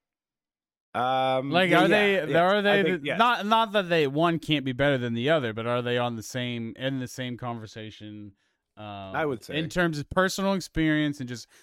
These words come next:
Speaker 2: how you enjoy these movies. I don't, sorry, I don't mean to, but that's, like, the answer I'm trying to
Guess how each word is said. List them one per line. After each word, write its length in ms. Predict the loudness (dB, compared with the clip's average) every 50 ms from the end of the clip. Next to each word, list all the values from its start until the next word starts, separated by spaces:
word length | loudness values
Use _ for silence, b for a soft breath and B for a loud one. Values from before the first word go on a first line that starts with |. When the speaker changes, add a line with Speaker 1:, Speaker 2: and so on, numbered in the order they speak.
| b b
Speaker 2:
how 140 | -2 0 2
you 280 | 2 4 4 4 2
enjoy 440 | 2 -2 -4 -4 -2 0 0 0 -2
these 200 | -2 -6 -8 -8
movies. 360 | -8 -8 -8 -8 -10 -12 -4 0
I 100 | 0 2
don't, 140 | 2 0 2
sorry, 340 | 2 2 4 4 4 4
I 40 | 4
don't 160 | 4 2 2
mean 240 | 2 0 0 0 -2 -6
to, 60 | -10
but 120 | -6 -2
that's, 300 | 0 2 2 0 -2 -4
like, 240 | -2 -2 -2 -4 -6
the 100 | -8 -6
answer 380 | -4 -4 -4 -4 -6 -6 -6 -6
I'm 120 | -6 -6
trying 340 | -8 -8 -6 -6 -6 -6 -6
to 160 | -8 -10